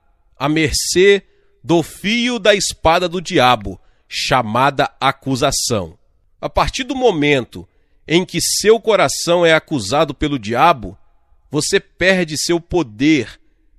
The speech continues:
para pregar Jesus Cristo ao povo. E não é só isso, você deixa também de ter poder diante de Deus em sua vida pessoal de oração.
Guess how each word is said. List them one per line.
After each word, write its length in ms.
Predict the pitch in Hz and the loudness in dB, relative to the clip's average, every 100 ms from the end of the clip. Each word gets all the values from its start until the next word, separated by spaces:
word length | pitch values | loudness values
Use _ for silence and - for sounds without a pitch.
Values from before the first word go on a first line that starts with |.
| - | -4
para 180 | 143 156 | 0 0
pregar 640 | - 156 110 120 180 170 | 0 -4 -2 0 0 0
Jesus 400 | 139 156 165 - | -2 -4 -4 -10
Cristo 580 | - 170 208 - 135 92 _ - | -6 -6 -4 -6 -8 -8 _ -4
ao 180 | 143 180 | 0 0
povo. 580 | - 165 165 117 85 _ _ _ - | 0 2 2 0 -10 _ _ _ -8
E 120 | 180 | -4
não 300 | 170 220 254 | 2 2 2
é 40 | |
só 320 | 226 - 254 247 | 0 0 2 2
isso, 480 | 202 226 - 95 - _ _ _ | 0 -2 -4 -10 -16 _ _ _
você 380 | 113 156 - 190 | -6 -4 -2 -2
deixa 540 | 147 120 202 214 - - | -2 -2 -2 0 -4 -2
também 640 | 208 190 127 131 117 92 - _ _ 104 | -2 -2 0 0 0 -4 -14 _ _ -12
de 140 | 147 | -10
ter 460 | - - 185 196 - | -10 -6 -2 -2 -2
poder 840 | - 196 131 113 190 208 165 - _ _ _ | 2 2 2 0 2 2 0 -8 _ _ _
diante 540 | 113 196 202 262 - | -10 -2 0 0 -2
de 120 | 220 226 | -6 -8
Deus 540 | 135 160 214 233 226 - - _ - | -4 -2 0 -2 -4 -10 -14 _ -2
em 160 | 160 | 0
sua 320 | - - 214 117 | 0 0 0 0
vida 360 | 104 240 277 | -2 -2 -2
pessoal 600 | - 190 - 175 147 156 | 0 -2 0 2 4 4
de 100 | 135 | 2
oração. 720 | 151 156 151 - - 104 76 | 2 2 0 -2 -4 -4 -6